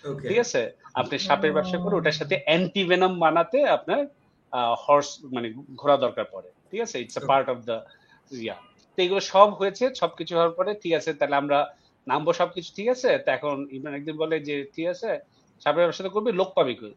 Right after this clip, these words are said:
Speaker 2: আমি বলছি, "লোক তুই দিয়ে ব্যবস্থা করবি, আমি কই পাবো? আমি তুই আই না লোক ব্যবস্থা করা, কোথা তো ব্যবস্থা করতে হবে।"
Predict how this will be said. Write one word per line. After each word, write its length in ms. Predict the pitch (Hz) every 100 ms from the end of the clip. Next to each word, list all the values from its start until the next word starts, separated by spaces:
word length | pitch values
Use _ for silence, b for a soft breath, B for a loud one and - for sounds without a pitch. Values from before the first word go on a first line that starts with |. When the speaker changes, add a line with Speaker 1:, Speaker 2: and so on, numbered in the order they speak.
| -
Speaker 2:
আমি 120 | 208
বলছি, 200 | 220 254
"লোক 240 | 196 220 -
তুই 100 | 262
দিয়ে 140 | 247
ব্যবস্থা 340 | 180 156 - 123
করবি, 180 | 120 120
আমি 200 | 139 196
কই 140 | 165
পাবো? 200 | 107 110
আমি 180 | 113 131
তুই 120 | 185 147
আই 140 | 113
না 100 | 117
লোক 180 | 110 107 -
ব্যবস্থা 320 | 110 107 -
করা, 200 | 110 113
কোথা 240 | 107 110 151 -
তো 180 | 120 - _ b b
ব্যবস্থা 240 | 131 135 127
করতে 220 | 113 110
হবে।" 140 | 101